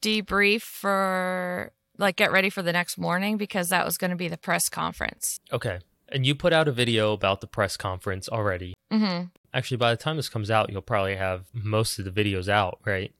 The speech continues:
Speaker 2: I
Speaker 1: Probably
Speaker 2: mean,
Speaker 1: have three more videos,
Speaker 2: yeah.
Speaker 1: yeah.
Speaker 2: So tell me about the press conference. Is there any drama going on? I feel like those are usually drama-filled.
Speaker 1: Right. Yeah, I was actually, I didn't have to go to the press conference, but they were like, "We just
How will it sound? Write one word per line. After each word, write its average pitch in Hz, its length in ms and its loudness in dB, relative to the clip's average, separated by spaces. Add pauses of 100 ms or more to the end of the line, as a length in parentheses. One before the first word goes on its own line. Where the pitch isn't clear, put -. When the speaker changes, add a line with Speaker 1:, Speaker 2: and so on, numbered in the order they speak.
Speaker 2:
I - 60 -6
Speaker 1:
Probably 220 160 6
Speaker 2:
mean, 208 60 8
Speaker 1:
have 185 100 0
three 196 280 0
more 180 240 2
videos, 175 460 -2
Speaker 2:
yeah. 101 120 -2
Speaker 1:
yeah. 98 240 -4 (200)
Speaker 2:
So 117 380 -2 (100)
tell 139 160 4
me 147 80 0
about 127 240 2
the 117 80 -2
press - 300 -2
conference. 92 480 -4
Is - 80 -12
there 107 160 2
any 104 200 -2
drama 120 440 2
going 117 280 2
on? 110 400 2 (200)
I - 60 -12
feel 127 120 0
like 113 140 0
those 107 200 0
are 107 40 -2
usually 101 420 -2
drama-filled. 98 840 0 (160)
Speaker 1:
Right. 214 520 4 (240)
Yeah, 226 260 6
I 214 140 6
was 349 100 0
actually, 240 880 4 (300)
I 226 160 6
didn't 285 380 4
have 180 300 4
to 254 100 -2
go 247 180 4
to 262 100 4
the 254 120 0
press 247 280 0
conference, 262 540 2
but 214 180 -4
they 202 140 4
were 202 100 2
like, 196 260 2
"We 214 140 0
just 202 300 -2